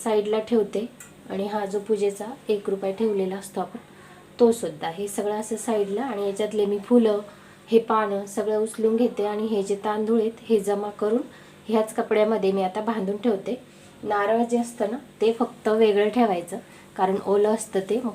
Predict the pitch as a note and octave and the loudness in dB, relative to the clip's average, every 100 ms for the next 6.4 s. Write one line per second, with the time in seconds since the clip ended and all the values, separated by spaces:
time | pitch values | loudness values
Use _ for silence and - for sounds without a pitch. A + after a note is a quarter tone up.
0 | - G3+ G3+ G3+ B3 F#3+ G3 G3 G3 G3 | 0 0 2 0 -2 0 2 2 0 -4
1 | - G#3+ G#3+ A3 - G3+ G3+ F#3+ F#3+ F#3+ | -4 -4 -2 -4 -2 -2 0 0 0 -4
2 | F#3 F#3+ A#3 - G#3+ E3+ E3+ - D3+ - | -4 -6 -8 -4 -4 -4 -6 -10 -14 -16
3 | - - - - F#3 - E3+ - F#3 G3 | -20 -20 -20 -6 -6 -4 -8 -6 -6 -6
4 | F#3+ A3+ C#4 - F#3+ F#3 F#3 F#3+ F#3 G3 | -6 -8 -8 -8 -2 2 2 2 0 0
5 | F#3+ F#3 G3 G#3 A3+ A#3 G#3 F#3+ F#3+ F#3 | 2 2 0 -2 -2 0 2 2 0 -2
6 | F#3 F#3 G3 F#3+ | -4 -2 0 -2